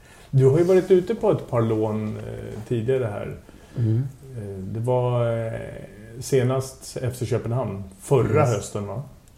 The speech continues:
Speaker 2: Ja, det blev
Speaker 1: Håller jag ordning på säsongerna rätt?
Speaker 2: Ja, ja, det gör det. Det var förra, det var förra hösten.
Speaker 1: Ja. Men, eh, jag vet att det finns en historia där. Om,
Speaker 2: Ja.
Speaker 1: om nå-, att det fanns ett annat alternativ.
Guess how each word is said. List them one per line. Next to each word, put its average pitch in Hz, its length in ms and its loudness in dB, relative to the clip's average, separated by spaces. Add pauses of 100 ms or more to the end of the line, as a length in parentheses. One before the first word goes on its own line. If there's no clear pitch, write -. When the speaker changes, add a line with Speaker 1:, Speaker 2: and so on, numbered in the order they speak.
(140)
Speaker 2:
Ja, 107 140 4
det 107 100 4
blev 98 140 6
Speaker 1:
Håller 127 180 8
jag 135 100 8
ordning 135 220 6
på 139 120 2
säsongerna 127 480 2
rätt? 120 80 6
Speaker 2:
Ja, 110 140 12
ja, 110 180 10
det 110 80 6
gör 113 160 10
det. 98 60 6
Det 101 60 6
var 107 120 6
förra, 98 460 6
det 98 80 4
var 95 80 4
förra 101 240 2
hösten. 98 260 0 (160)
Speaker 1:
Ja. 127 280 -6 (680)
Men, 147 400 4
eh, 135 420 0 (720)
jag 139 120 -2
vet 185 240 2
att 151 80 0
det 139 80 2
finns 139 760 -4 (240)
en 120 80 2
historia 131 520 0
där. 110 200 -6 (160)
Om, 123 80 0
Speaker 2:
Ja. 123 120 2 (120)
Speaker 1:
om 143 260 4 (200)
nå-, 147 240 2
att 147 160 4
det 147 120 8
fanns 156 300 0
ett 139 100 0
annat 127 380 2
alternativ. 120 600 0